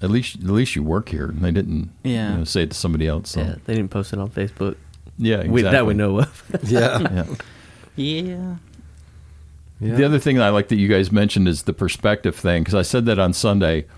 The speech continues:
Speaker 1: You know, if, if there's a circumstance that you're not happy with in your life, if you can change it, then do something to change it. But if, if there's nothing you can do about it, if you can't change it, then you have to change your perspective.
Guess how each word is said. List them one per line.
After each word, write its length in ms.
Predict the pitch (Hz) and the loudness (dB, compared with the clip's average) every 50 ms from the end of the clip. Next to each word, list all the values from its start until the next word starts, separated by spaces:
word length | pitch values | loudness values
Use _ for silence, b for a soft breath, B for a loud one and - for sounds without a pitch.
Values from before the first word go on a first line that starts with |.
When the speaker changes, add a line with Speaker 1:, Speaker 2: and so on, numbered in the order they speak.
| B B B B B | B B B B B
Speaker 1:
You 120 | 107 110 110 | 2 4 4
know, 120 | 110 104 | 4 4
if, 240 | 117 123 110 - - - - - | 4 2 0 -2 -4 -14 -8 -4
if 140 | 117 107 | -2 0
there's 180 | - 131 110 98 | 2 2 2 2
a 60 | 113 | 0
circumstance 680 | 101 - - 143 151 135 131 113 - - 123 107 104 - | 0 2 2 2 2 0 -2 -2 -2 0 0 0 0 -2
that 60 | - | -2
you're 100 | 104 98 107 | -2 0 0
not 160 | 101 95 92 | 0 0 0
happy 300 | 90 110 110 120 - 104 | 0 0 0 0 -2 -2
with 220 | 92 90 92 - - - - - - | -2 -2 -4 -6 -8 -12 -20 -12 -6
in 120 | - 101 95 | -4 -2 0
your 120 | 87 90 | 0 0
life, 300 | 87 87 107 110 104 - | 0 0 0 0 -2 -2
if 120 | 92 85 | -2 0
you 120 | 107 139 143 | 0 0 0
can 140 | - 110 90 | 0 0 0
change 440 | - - 110 107 127 135 120 85 | 0 0 0 2 2 0 0 0
it, 160 | 82 78 76 - - - - | -2 -2 -4 -4 -8 -6 -2
then 180 | 101 107 98 | -2 0 0
do 140 | 92 110 110 | 2 2 0
something 380 | 104 - - 107 101 92 95 85 | 0 0 0 0 0 0 0 0
to 80 | 85 | 0
change 380 | 82 - - 107 113 123 110 82 | -2 -2 0 0 2 2 0 0
it. 180 | 85 73 - B B B B B B B B B | -2 -4 -4 B B B B B B B B B
But 180 | 82 98 104 113 | -2 0 0 0
if, 140 | 110 - - - - | 0 -2 -6 -6 -4
if 120 | 113 98 - | -4 -2 0
there's 180 | 113 98 95 | 0 0 0
nothing 180 | 123 151 123 123 | 0 0 0 0
you 60 | 107 | 0
can 120 | - 92 | 0 0
do 140 | 95 107 123 139 | 2 2 2 2
about 220 | 113 92 85 85 | 4 2 2 2
it, 100 | 82 85 | 2 0
if 120 | 90 82 | 0 -2
you 80 | 87 80 | -2 -2
can't 220 | - 117 107 85 | 0 0 0 0
change 280 | - - 107 107 117 95 | 0 0 0 2 2 0
it, 80 | 80 78 | 0 0
then 140 | - 87 90 | 0 2 2
you 60 | 87 | 2
have 100 | 87 82 | 2 0
to 80 | 85 82 | -2 -4
change 240 | - 104 92 85 80 | -2 0 0 0 -2
your 60 | 85 | -4
perspective. 600 | 76 - 80 - - - 80 80 - - 67 - | -6 -6 -8 -6 -4 -4 -4 -4 -4 -8 -12 -12